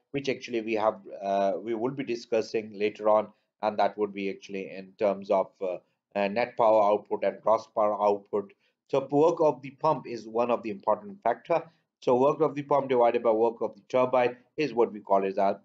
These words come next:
as the back work ratio. Uh, discussed a little bit earlier in, in this lecture, I said, like, the, the T S and H S diagram,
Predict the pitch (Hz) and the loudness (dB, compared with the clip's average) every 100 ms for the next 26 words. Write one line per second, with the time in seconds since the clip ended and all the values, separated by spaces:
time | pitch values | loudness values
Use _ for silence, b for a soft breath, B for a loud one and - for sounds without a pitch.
0 | - 101 98 117 135 _ - - - 95 | -2 0 0 -4 -10 _ -4 -2 -2 -2
1 | - 98 95 - 90 _ _ _ _ _ | -2 -8 -8 -10 -16 _ _ _ _ _
2 | _ _ _ - 139 147 - _ _ _ | _ _ _ -2 2 2 0 _ _ _
3 | _ _ _ 139 135 - 196 196 165 170 | _ _ _ -6 -4 0 0 2 2 2
4 | 175 170 165 - 123 123 123 123 123 123 | 2 -2 -2 -2 2 2 4 4 4 2
5 | 120 117 120 113 110 - 131 127 - 131 | 0 -2 -8 -10 -10 0 0 0 2 2
6 | - - 113 147 143 127 123 - 101 110 | 2 0 -2 2 2 2 0 -10 -10 -6
7 | 107 107 _ _ 110 110 185 185 165 131 | -4 -6 _ _ -16 -6 0 2 2 0
8 | 127 131 135 123 120 104 101 104 104 | 0 0 -2 -2 0 0 2 2 2